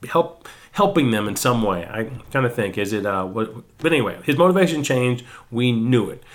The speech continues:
And I think with this season, or most of the characters in this episode I'll speak to, I don't know what their motivations are. We're, we're nine episodes deep, and I don't know. So what I'm gonna do here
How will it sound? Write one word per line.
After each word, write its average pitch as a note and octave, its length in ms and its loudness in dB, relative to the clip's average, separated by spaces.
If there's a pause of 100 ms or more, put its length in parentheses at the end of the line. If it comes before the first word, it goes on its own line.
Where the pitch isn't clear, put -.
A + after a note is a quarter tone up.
(340)
And C3+ 80 0
I C3 80 4
think A3 220 0
with - 140 0
this A3+ 220 2
season, G2 600 -2
or A2+ 220 2
most C3 320 0
of G3 60 -6
the D3+ 80 2
characters C3+ 360 0
in B2 80 0
this B2+ 180 2
episode G#2 380 0
I'll F2+ 120 -6
speak F#2+ 340 -6
to, F2+ 260 -6 (680)
I F#3+ 100 4
don't A3 140 4
know F3 100 6
what C3 100 0
their B2+ 80 0
motivations B2 600 4
are. F#2 140 -14
We're, B2+ 220 0
we're E3+ 160 2
nine D#3 280 4
episodes A2+ 440 -2
deep, C#3+ 180 2
and G#2 100 -6
I C3 140 2
don't B2 180 2
know. A2 240 -4
So A2+ 380 0 (300)
what C3+ 180 6
I'm F#3 100 6
gonna F#3 160 4
do B2+ 280 2
here G2+ 340 0